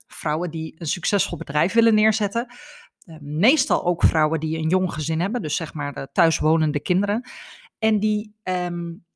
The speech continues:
steeds weer vast komen te zitten tussen, "Ja, ik wil heel graag, maar het lukt niet. Want," nou, en dan zijn er driehonderd verschillende redenen.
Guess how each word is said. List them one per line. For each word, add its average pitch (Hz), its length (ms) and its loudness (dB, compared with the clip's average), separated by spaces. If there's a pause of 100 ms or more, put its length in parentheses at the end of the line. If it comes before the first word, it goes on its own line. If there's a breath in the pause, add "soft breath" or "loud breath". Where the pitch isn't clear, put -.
(180)
steeds - 340 0
weer 190 120 4
vast - 360 0
komen 240 300 6
te 233 120 -4
zitten 226 300 0
tussen, 190 460 -2
"Ja, 214 180 2
ik - 140 0
wil 277 320 4
heel 285 180 4
graag, 240 560 0
maar 180 440 2
het 208 180 0
lukt 220 220 -2
niet. 139 420 -12
Want," 196 600 0
nou, 131 200 -12
en 190 100 -2
dan 233 100 0
zijn 226 180 2
er 202 120 2
driehonderd 185 680 2
verschillende 151 460 -6
redenen. 143 420 -8